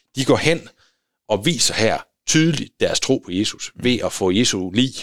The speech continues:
Speaker 1: udleveret, øh, og placeret i, i en grav.
Speaker 2: Men de må have pillet ham af korset, eller piller de ham ned af korset?
Speaker 1: Nej, det gør, det gør den romerske vagt.
Speaker 2: Okay.
Speaker 1: Øh, hjælper dem med det.
Speaker 2: Ja.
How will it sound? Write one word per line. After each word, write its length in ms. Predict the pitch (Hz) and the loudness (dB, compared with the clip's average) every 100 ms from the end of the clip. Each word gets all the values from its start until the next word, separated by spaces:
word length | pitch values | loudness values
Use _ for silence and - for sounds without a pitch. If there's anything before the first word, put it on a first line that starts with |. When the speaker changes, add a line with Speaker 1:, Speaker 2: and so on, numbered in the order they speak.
| - | -8
Speaker 1:
udleveret, 800 | 120 123 113 90 87 - - - _ _ _ | -4 -2 -2 0 -2 -4 -14 -16 _ _ _
øh, 100 | 101 85 | -8 -8
og 80 | |
placeret 460 | - - 123 78 - | -6 -2 0 0 -6
i, 260 | - 85 82 _ _ _ _ _ _ 101 | -10 -12 -12 _ _ _ _ _ _ -6
i 60 | |
en 100 | 98 | 0
grav. 340 | 98 104 80 - _ _ _ _ _ _ _ | 2 2 0 -8 _ _ _ _ _ _ _
Speaker 2:
Men 100 | 120 | 0
de 100 | 113 | 2
må 140 | 110 104 | 4 4
have 140 | 104 | 2
pillet 240 | - 104 95 | 2 4 4
ham 120 | 92 | 2
af 120 | 107 | 2
korset, 360 | 131 143 - 110 | 2 2 4 4
eller 140 | 98 | 2
piller 280 | - 101 98 | 4 2 4
de 160 | 139 | 4
ham 120 | 143 101 | 4 4
ned 220 | 107 104 | 4 4
af 100 | 98 | 2
korset? 460 | 107 104 - - - | 2 2 0 -4 -2
Speaker 1:
Nej, 80 | 107 | 0
det 160 | 110 - | 2 4
gør, 400 | 143 143 127 110 | 4 6 4 4
det 160 | 123 | 2
gør 100 | 135 123 | 2 4
den 80 | |
romerske 400 | 117 131 92 - | 4 2 2 -2
vagt. 420 | 92 107 - - - | -2 -2 -2 -4 -2
Speaker 2:
Okay. 220 | - - - _ 98 | -4 -6 -10 _ -4
Speaker 1:
Øh, 300 | 92 87 85 | 0 0 0
hjælper 340 | 101 107 78 | 0 0 -2
dem 100 | 80 | -8
med 140 | 80 | -8
det. 180 | 80 95 - - | -2 -4 -4 -12
Speaker 2:
Ja. 60 | - | -6